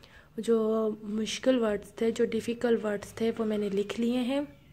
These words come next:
और कुछ थोड़ी सी information भी लिखी है कि पाकिस्तान में जो है फ़ोर्टी टू परसेंट जो है वो लोग agriculture से मुंसलिक हैं,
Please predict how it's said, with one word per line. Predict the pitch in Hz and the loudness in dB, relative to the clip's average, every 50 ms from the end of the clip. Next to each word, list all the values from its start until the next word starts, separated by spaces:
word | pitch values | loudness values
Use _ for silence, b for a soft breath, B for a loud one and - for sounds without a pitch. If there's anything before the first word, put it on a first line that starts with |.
| - - - - _ _ - - - - - - - - - - - - - - - | -20 -20 -20 -20 _ _ -20 -20 -20 -20 -20 -20 -20 -20 -20 -20 -20 -20 -20 -6 -2
और | 240 240 240 240 233 | 0 2 4 2 4
कुछ | 240 254 247 254 - - | 4 2 0 0 2 2
थोड़ी | 254 240 240 - 240 233 233 233 | 2 2 2 0 0 0 0 0
सी | - 247 | 0 -2
information | 233 233 - 226 214 214 208 208 - 226 226 | -4 -2 -2 -4 -4 -4 -4 -6 -6 -6 -4
भी | 233 | -4
लिखी | 226 214 214 - - 240 | -6 -6 -8 -8 -8 -6
है | |
कि | 247 262 | -4 -4
पाकिस्तान | 247 - 233 233 233 233 269 254 - - 240 226 220 220 | -4 -2 -4 -4 -2 -4 -6 -6 -4 -4 -4 -2 -2 -4
में | 220 214 | -4 -4
जो | 214 226 | -4 -2
है | 214 220 | -2 -4
फ़ोर्टी | 220 220 - 226 226 - | -4 -4 -4 -6 -4 -6
टू | 208 - 262 | -6 -8 -8
परसेंट | 262 - 247 226 233 - 226 220 220 | -4 -4 -4 -4 -4 -4 -6 -6 -4
जो | 226 | -6
है | 214 208 | -6 -6
वो | 208 214 214 | -4 -4 -4
लोग | 214 214 214 220 - | -4 -4 -4 -6 -6
agriculture | 220 214 214 214 202 - 214 208 202 - 220 | -6 -6 -6 -8 -6 -4 -4 -4 -4 -6 -8
से | 214 - 220 | -6 -6 -6
मुंसलिक | 214 208 208 - - 196 208 202 196 - | -6 -6 -8 -10 -10 -8 -8 -8 -6 -6
हैं, | 240 254 | -6 -6